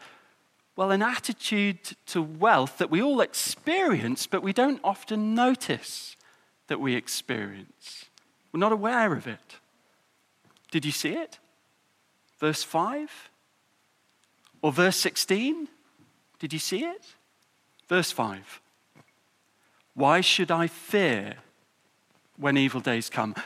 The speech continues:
when wicked deceivers surround me, those who trust in their wealth and boast of their great riches?" You see, the son of Korah who wrote this psalm to lead God's people in true worship,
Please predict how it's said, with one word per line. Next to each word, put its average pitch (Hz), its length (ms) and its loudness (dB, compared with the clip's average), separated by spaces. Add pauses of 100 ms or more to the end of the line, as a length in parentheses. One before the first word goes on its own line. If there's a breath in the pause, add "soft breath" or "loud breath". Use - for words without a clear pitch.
when 143 200 2
wicked 160 300 2
deceivers 135 440 0
surround 120 380 2
me, 113 100 0
those 156 300 4
who 147 80 -2
trust - 440 -2
in 139 100 2
their 135 100 2
wealth 113 360 2
and 110 140 -6
boast 135 320 0
of 123 120 -6
their 123 140 -2
great 123 320 -4
riches?" - 600 -8 (880 loud breath)
You 175 100 2
see, 214 160 6
the 214 100 6
son 269 280 6
of - 160 2
Korah 240 460 6
who 160 140 4
wrote 202 360 4
this 196 140 0
psalm 180 400 4
to 156 200 2 (180 loud breath)
lead 220 480 6
God's 196 240 2
people 196 400 4
in 135 120 4
true 247 440 2
worship, 220 540 4